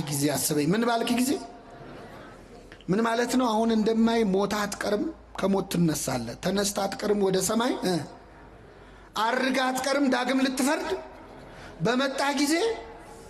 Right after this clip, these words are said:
አይገርማችሁ? አጠገቡ ያለው ሞቶ እንደማይቀር፣ ሞት፣ ከሞት ተነስቶ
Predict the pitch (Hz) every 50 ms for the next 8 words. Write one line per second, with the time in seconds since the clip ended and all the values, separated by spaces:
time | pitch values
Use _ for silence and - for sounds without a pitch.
0 | - - - - - - - - 123 127 127 135 143 143 143 156 156 160 - -
1 | - - - - - - - - - - - - - - - - - - - -
2 | - - - - - - - - - - - - - - - - - - - -
3 | - - - 170 170 175 170 190 202 196 185 208 214 226 262 262 226 196 196 196
4 | 214 233 381 427 427 427 220 190 190 190 190 208 214 262 285 277 247 226 220 208
5 | 208 202 196 196 190 160 151 143 160 165 170 175 175 - - - 190 196 208 226
6 | 226 226 - 226 226 233 220 - - -